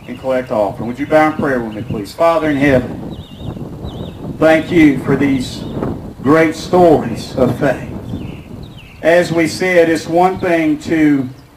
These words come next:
talk about faith. It's one thing to say, "Oh, I have great faith." But Lord, we discover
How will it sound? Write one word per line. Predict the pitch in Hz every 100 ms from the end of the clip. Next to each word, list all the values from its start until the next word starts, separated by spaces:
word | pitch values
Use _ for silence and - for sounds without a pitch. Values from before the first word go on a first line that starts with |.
| -
talk | - 190 -
about | 131 131 123 -
faith. | 139 123 - - - - - - - -
It's | 190 190
one | 185 190 202
thing | 202 190 180
to | 170
say, | - 190 175
"Oh, | 175 196 190
I | 170 180
have | 170 170 127
great | 160 156 139
faith." | 135 156 151 135 127 - - - - - - - - - - - - - -
But | 147 131
Lord, | 143 160 131 - - - - - - - - - - - -
we | 151 156
discover | 143 - - 175 156 - -